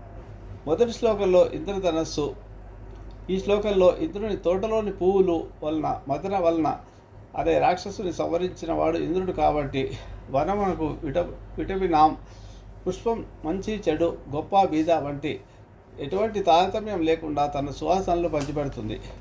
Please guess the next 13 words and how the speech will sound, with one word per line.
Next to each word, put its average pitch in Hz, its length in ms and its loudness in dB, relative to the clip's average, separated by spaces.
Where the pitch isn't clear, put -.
వేదములోని 220 580 4
త్రయంబకం 180 840 -2
మంత్రం 165 380 -2
శివుని 196 400 -2
సుగంధం 196 500 -2
అని 151 320 -4
సంబోధిస్తుంది. 151 800 -2
సౌందర్య 208 500 -2
లహరితో 180 480 0
సంబంధం 165 480 -2
ఉన్న 156 240 0
తిరుచి 185 520 0
మలైకోట 170 640 4